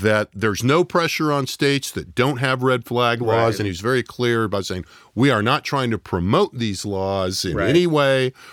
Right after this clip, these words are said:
Speaker 1: or subsidize them or push the states around." And there's sort of quasi-hysterical,
Speaker 2: Well, I'll go even further.
Speaker 1: you
Speaker 2: I
Speaker 1: know,
Speaker 2: mean,
Speaker 1: emphasis on this.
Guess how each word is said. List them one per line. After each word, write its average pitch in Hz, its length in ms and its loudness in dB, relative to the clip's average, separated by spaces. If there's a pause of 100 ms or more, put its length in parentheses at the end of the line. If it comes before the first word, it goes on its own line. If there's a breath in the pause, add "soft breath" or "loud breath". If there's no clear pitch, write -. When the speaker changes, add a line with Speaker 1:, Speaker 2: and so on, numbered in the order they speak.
(120 loud breath)
Speaker 1:
or 101 100 2
subsidize 131 720 0
them 120 220 0
or - 80 -4
push - 300 -4
the 143 80 -8
states 131 360 -2
around." 107 580 0
And 90 120 -2
there's 85 140 -6
sort - 260 -6
of 90 100 -6 (320 loud breath)
quasi-hysterical, 98 1300 0 (160)
Speaker 2:
Well, 160 120 2
I'll 196 100 2
go 165 100 4
even 131 160 -2
further. 151 340 2
Speaker 1:
you - 40 2
Speaker 2:
I - 20 4
Speaker 1:
know, 104 80 4
Speaker 2:
mean, 135 80 -2
Speaker 1:
emphasis 123 480 0
on 104 180 0
this. 101 280 -2